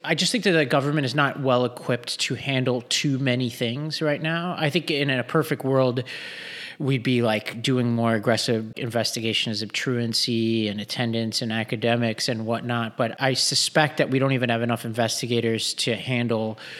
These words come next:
the clear cases of abuse and neglect. At least this data seems to suggest that. Um, obviously, there are other issues. Like, they open with a judge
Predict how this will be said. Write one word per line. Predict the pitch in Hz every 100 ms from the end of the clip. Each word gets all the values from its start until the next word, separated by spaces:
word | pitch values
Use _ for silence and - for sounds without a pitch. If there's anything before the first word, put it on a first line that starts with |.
| - - - -
the | 123 110 110 - -
clear | - 147 120 117 - - -
cases | - 127 107 131
of | 113 104
abuse | 107 107 113 -
and |
neglect. | 113 117 120
At | 123
least | 117 113
this | 123 -
data | 117 113
seems | 117 139 127 -
to |
suggest | 135 156 135 143 139
that. | - 143 - -
Um, | 143 120
obviously, | 143 151 151 139
there | 113
are | -
other | 123 117
issues. | 110 - - 123
Like, | 110
they | 120
open | 123 117 113
with | 107
a | 110
judge | 101 117 110 107 110 -